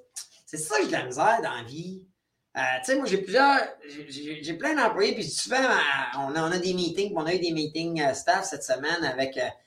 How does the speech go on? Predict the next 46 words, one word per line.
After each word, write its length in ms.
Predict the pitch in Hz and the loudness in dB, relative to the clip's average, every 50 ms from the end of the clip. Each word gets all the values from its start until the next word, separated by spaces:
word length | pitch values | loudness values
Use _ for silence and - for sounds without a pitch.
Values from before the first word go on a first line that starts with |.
| _ _ _ - | _ _ _ -10
dans 60 | - 123 | -8 -6
certaines 260 | - - - - 180 | -6 -4 -2 -2 0
de 60 | 180 | 0
mes 100 | 170 147 | 2 2
entreprises, 380 | 147 - - - 160 196 202 208 | 2 2 2 2 2 2 0 0
puis 120 | - - 135 | -2 -4 -6
je 120 | 131 - | -2 -2
dis, 20 | 185 | 0
moi, 200 | 185 208 220 226 | 2 2 0 0
moi, 100 | 262 269 | 0 2
j'accepte 480 | 247 208 160 - - - 208 208 - | 2 0 0 0 -2 -2 -2 -2 0
l'erreur 400 | 147 135 127 127 131 135 139 135 | 2 2 6 8 10 10 10 10
dans 140 | 131 123 117 | 8 6 -2
la 100 | 117 110 | -4 -6
vie. 180 | 110 113 - _ _ _ _ _ _ _ _ _ _ | -8 -12 -18 _ _ _ _ _ _ _ _ _ _
Je 80 | - | -2
pense 260 | - 196 202 214 202 - | 4 6 8 8 6 4
qu'on 180 | - 170 165 160 | 2 2 4 4
en 100 | 156 143 | 4 2
fait 240 | - 147 - - | 2 -2 -6 -6
tous. 300 | - 151 139 135 - - | -6 -8 -8 -6 -6 -2
J'en 240 | - 170 170 175 165 | 2 4 6 6 6
fais, 420 | 160 - 175 175 175 175 175 180 180 - - _ _ - - - - | 4 2 4 4 6 6 6 4 2 -6 -14 _ _ -20 -8 0 4
euh, 600 | 139 139 139 139 139 139 139 139 139 139 139 139 | 6 8 10 10 10 8 8 8 8 8 6 6
mes 180 | 143 143 139 | 4 0 0
chefs 300 | 139 - 208 202 196 196 | 0 4 4 4 4 6
en 200 | 175 170 165 - | 4 4 4 4
font, 540 | - 160 165 170 175 175 175 175 175 175 175 - - - - - - 131 | 4 4 4 6 6 6 6 4 4 2 -2 -10 -18 -20 -20 -10 -2 2
euh, 300 | 135 139 135 135 135 135 | 4 6 6 8 6 6
mes 120 | 143 143 135 | 4 2 -2
dirigeants 540 | 135 156 156 147 143 151 180 185 185 180 | -2 -2 -2 -2 0 2 4 6 6 6
en 40 | 165 | 4
font, 420 | - 170 175 175 180 180 180 175 170 | 4 2 2 2 2 2 2 2 0
mes 120 | 156 143 | 0 -2
nouveaux 340 | 147 151 143 156 175 170 170 | -2 -2 -2 0 0 2 2
employés 340 | 165 160 160 165 175 180 180 | 0 0 0 -2 0 0 0
en 140 | 170 180 | 0 0
font. 560 | 160 - 160 160 170 170 170 170 170 165 160 - _ _ _ _ - - | -2 0 0 0 2 2 0 0 -2 -2 -4 -8 _ _ _ _ -20 -20
C'est 100 | 127 - | -16 -8
toujours, 260 | - 170 165 196 208 | -4 0 2 2 2
c'est, 220 | 202 - 170 156 - | 2 0 -2 -4 -6
c'est 200 | - - - - | -6 -8 -6 0
part 300 | 196 190 196 190 190 156 | 4 4 6 6 6 4
of 80 | 131 | 0
the 100 | 143 135 | -2 -2
game. 340 | 135 139 139 135 131 117 107 | -2 -2 0 -2 -2 -4 -8